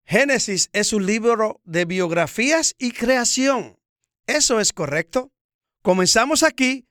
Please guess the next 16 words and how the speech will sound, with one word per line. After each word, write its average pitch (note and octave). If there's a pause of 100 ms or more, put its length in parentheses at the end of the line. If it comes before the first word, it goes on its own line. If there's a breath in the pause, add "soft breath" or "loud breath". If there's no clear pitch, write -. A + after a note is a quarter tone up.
(120)
pero G3+
no G3+
acabamos E3+
aquí, A3+ (320)
ya A3
que A3+
esta - (100)
perspectiva G#3+
es A#3
certera, G#3+ (360)
pero G#3
incompleta. F#3+ (440)
Debemos G3+
avanzar F#3+
para F3
enfocarnos G3+